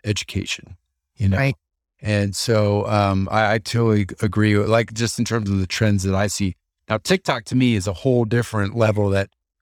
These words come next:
Speaker 1: I don't get. I don't, I mean, I, to me, it's entertainment, but I don't, I haven't yet to figure out how it can be educational. Um, and so it'd be interesting, like, if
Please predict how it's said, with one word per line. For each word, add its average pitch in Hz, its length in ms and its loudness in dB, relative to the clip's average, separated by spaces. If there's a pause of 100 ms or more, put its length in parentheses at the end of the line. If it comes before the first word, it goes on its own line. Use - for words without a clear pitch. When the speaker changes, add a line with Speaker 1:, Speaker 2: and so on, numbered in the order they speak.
Speaker 1:
I 120 120 2
don't 123 240 0
get. 123 240 2
I 123 140 2
don't, 123 160 2
I 127 120 0
mean, 139 120 2
I, 120 300 2
to - 100 -6
me, 135 160 4
it's 123 100 0
entertainment, 120 680 2 (480)
but 120 100 0
I 107 160 2
don't, 131 500 -2
I 120 60 -8
haven't 127 220 0
yet 123 200 2
to 113 100 -6
figure 117 260 2
out 113 180 4
how 113 380 2
it 107 100 0
can 104 220 -2
be 101 460 4 (100)
educational. 98 960 -2 (480)
Um, 104 320 2
and 101 80 -6
so 123 160 0
it'd 117 100 -2
be 127 140 0
interesting, 123 520 -2
like, 110 280 0
if - 240 -6